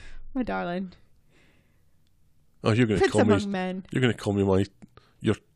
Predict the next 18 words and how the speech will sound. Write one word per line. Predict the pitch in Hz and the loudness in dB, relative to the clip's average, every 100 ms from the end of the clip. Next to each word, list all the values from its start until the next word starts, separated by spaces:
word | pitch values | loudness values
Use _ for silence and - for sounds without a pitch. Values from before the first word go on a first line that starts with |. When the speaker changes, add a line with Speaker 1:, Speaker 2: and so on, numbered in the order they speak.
| - - _ - | -20 -20 _ -10
Speaker 2:
sweet | - 123 - | -2 -2 0
summer | 110 104 | 0 0
child | - 117 104 101 | 0 2 2 2
again, | 98 101 | 4 4
aren't | 104 101 | 6 4
you? | 98 - _ _ - | 2 0 _ _ 0
Speaker 1:
No, | 311 285 175 | 4 6 6
you're | 214 226 | 4 4
a | |
prince | 240 - 359 370 | 2 0 2 4
among | 302 269 247 | 4 4 6
men | 277 226 185 | 6 6 2
because | 196 - 208 202 - - - | -4 -2 -2 -2 -8 -18 -12
the, | 202 _ - 220 | -12 _ -18 -2
the, | 262 214 202 - - - - - | 2 2 0 -8 -20 -20 -20 -10
the | - | -4
fact | 247 254 247 | 2 2 2
that | - - | -4 -6